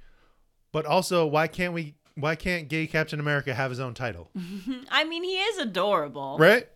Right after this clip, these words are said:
Speaker 2: He's so adorable. I
Speaker 1: Mike
Speaker 2: like his overalls.
Speaker 1: Yeah.
Speaker 2: <laughs>
Speaker 1: And, and it's interesting. So we're talking about, you know, so Bobby has a love story here. He is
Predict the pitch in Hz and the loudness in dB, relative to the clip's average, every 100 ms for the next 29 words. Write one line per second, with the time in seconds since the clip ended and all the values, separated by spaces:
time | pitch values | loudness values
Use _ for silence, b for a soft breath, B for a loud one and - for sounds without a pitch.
0 | - - 339 - - 262 294 190 170 165 | -8 -2 -2 -4 -2 2 2 0 -4 -6
1 | 156 156 170 - _ b b b - 147 | -6 -8 -10 -14 _ b b b 0 2
2 | 262 269 214 156 143 139 139 131 147 - | 4 0 -4 -8 -8 -8 -8 -8 -12 -20
3 | _ 131 127 90 90 - 143 247 320 330 | _ -4 -2 -2 -4 -2 -2 4 4 4
4 | 359 339 339 - b b b b b b | 2 0 -2 -4 b b b b b b
5 | b b b b - 196 180 165 185 190 | b b b b -2 0 0 -4 -4 -4
6 | 175 165 135 - 131 143 147 156 147 143 | -4 -4 -2 0 0 0 -2 -2 2 4
7 | 131 120 - - 131 110 - - 117 98 | 4 2 -4 -16 -12 -12 -12 -14 -14 -14
8 | - 110 113 113 113 120 120 117 - 120 | -10 -6 -4 -4 -4 -2 0 0 -2 -2
9 | 113 104 90 113 113 113 110 117 b b | 0 -2 -4 -2 0 -2 -2 -6 b b
10 | _ - 117 110 107 110 113 104 101 95 | _ -10 -6 -6 -6 -6 -4 -4 -4 -6
11 | 92 | -10